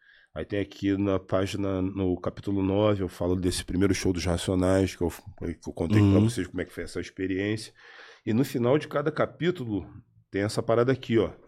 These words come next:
Speaker 1: Tem um Q R Code
Speaker 2: Tem um Q R Code
Speaker 1: que te
Speaker 2: ali.
Speaker 1: leva pra algum tipo de mídia que tem a ver com a história que você acabou de ler. Então ele é um livro muito musical, tá
Speaker 2: Presta.
Speaker 1: ligado?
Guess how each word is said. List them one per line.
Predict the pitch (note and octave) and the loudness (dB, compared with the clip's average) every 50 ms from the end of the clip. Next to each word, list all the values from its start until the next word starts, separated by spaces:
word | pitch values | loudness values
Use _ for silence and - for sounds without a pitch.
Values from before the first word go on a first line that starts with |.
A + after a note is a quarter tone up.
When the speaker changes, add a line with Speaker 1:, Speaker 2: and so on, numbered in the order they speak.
| _ _ _ _ _ - _ _ - - - - - _ _ - - - - - - - - - - - - - _ | _ _ _ _ _ -20 _ _ -20 -20 -20 -20 -20 _ _ -18 -14 -14 -14 -14 -14 -16 -18 -20 -20 -20 -20 -18 _
Speaker 1:
Tem | - - F2 | -2 0 0
um | F#2+ | 0
Q | F#2+ - G#2 | 2 4 6
R | G2+ G#2+ A2+ A2+ | 6 6 6 4
Code | A2+ - - - A#2 C3 C3 A#2+ - A#2+ | 2 2 8 10 10 12 10 8 8 4
Speaker 2:
Tem | A2 | 2
um | A2 | 2
Q | A2 - C3 | 2 4 4
R | B2+ A#2+ C3+ B2+ | 6 6 6 4
Code | - - - A#2 A2 | 2 2 2 4 4
Speaker 1:
que | G2 G#2 | 6 6
te | G#2+ | 6
Speaker 2:
ali. | G2+ G#2 | 8 10
Speaker 1:
leva | G#2 G#2 G#2+ G#2+ A2 A#2 A2 | 12 12 10 10 10 6 4
pra | - - A#2 A2+ | 6 6 8 10
algum | A2+ A2 G2 G#2 A2+ A#2+ B2 A#2+ | 10 8 8 8 6 6 6 4
tipo | A#2+ - B2 G#2 B2+ A#2 | 2 0 0 2 2 4
de | G#2+ B2 | 4 4
mídia | A2 G2+ G2+ A2 B2 C#3 C3+ G#2 G2 F2 D#2 D#2+ - _ _ _ _ _ - | 4 6 6 6 6 6 4 4 2 0 0 -2 -6 _ _ _ _ _ -2
que | - F#2+ | -2 0
tem | - - G#2 A2 | 2 4 4 6
a | A2 A2 | 6 4
ver | G2 F2+ G#2 G#2 | 4 6 4 4
com | - A#2 | 6 4
a | A2+ | 2
história | G#2+ - - A2 G2+ G#2 | 2 2 2 2 2 2
que | - - | 2 -2
você | - A2+ | -6 -6
acabou | G#2+ - A2 G2+ G#2 A2 | -4 -4 -4 -2 0 -2
de | A2 A2+ B2 | 0 0 0
ler. | A2+ G2+ G2 G2 | 2 2 2 2
Então | F#2+ - - G#2 | 0 0 2 2
ele | G#2+ A2+ A2+ | 4 4 4
é | |
um | A#2 A#2 | 4 4
livro | A2+ A#2 A#2+ A#2+ B2 A2 | 6 6 6 6 4 2
muito | G#2 A2 A#2 A#2 A#2+ A#2+ | 4 2 2 2 0 0
musical, | B2 B2 A#2 B2+ - - G#2+ G2+ | 0 0 0 -4 -6 -4 -2 2
tá | A2+ | 4
Speaker 2:
Presta. | B2 A#2+ A2 F#2+ E2+ F#2 G#2 | 6 6 6 4 4 2 0
Speaker 1:
ligado? | A#2 A#2 F#2+ | 0 -2 -4